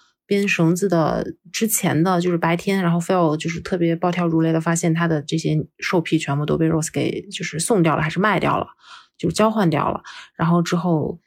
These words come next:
嗯，Peter 的手部特写，然后就看他的手势，就是横摇嘛，他的手势怎么样，慢慢，慢慢，慢慢去伸向这，这个 Phil 的这个胳膊。就是，就是我觉得人物的很多感情都是通过手去，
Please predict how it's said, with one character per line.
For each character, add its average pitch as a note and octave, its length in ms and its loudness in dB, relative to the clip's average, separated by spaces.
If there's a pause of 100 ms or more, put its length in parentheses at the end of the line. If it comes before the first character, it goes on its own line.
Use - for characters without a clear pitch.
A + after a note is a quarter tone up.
嗯， D#3+ 160 2
Peter G#3 280 2
的 E3+ 80 4
手 C#3 160 0
部 F#3+ 140 -2
特 F3+ 200 0
写， - 220 -4
然 E3+ 100 0
后 E3 80 2
就 E3 120 2
看 F3 180 -2
他 F3 100 2
的 E3+ 100 0
手 - 220 -4
势， E3 180 -4
就 D#3 120 -4
是 D3+ 60 -2
横 E3 260 0
摇 E3+ 160 0
嘛， D3 140 0
他 E3 80 0
的 E3 60 0
手 D#3+ 180 -4
势 D3+ 100 -4
怎 C#3 100 -6
么 C3+ 60 -2
样， D3 160 -2
慢 D3 140 -4
慢， - 20 -4
慢 D3+ 120 -2
慢， D3+ 120 -4
慢 D3+ 100 -4
慢 D3 120 -4
去 E3 160 -2
伸 F3 200 2
向 F3 300 0 (420)
这， - 140 -12
这 - 200 -4
个 - 440 -6
Phil D#3 320 0
的 - 80 -2
这 - 140 -2
个 - 160 -8
胳 D#3+ 340 0
膊。 G#2 220 -2
就 A3+ 100 0
是， - 460 -2
就 - 180 -6
是 A#3 100 -2
我 D#3+ 140 4
觉 F#3+ 100 2
得 A3+ 60 4
人 G3+ 180 4
物 A#3+ 100 0
的 F#3 180 2
很 E3+ 180 0
多 F#3+ 140 0
感 E3+ 180 -2
情 D#3 200 -2
都 E3+ 100 0
是 F#3 140 -4
通 G3 200 -4
过 F#3 220 2
手 - 340 -2
去， F3 420 2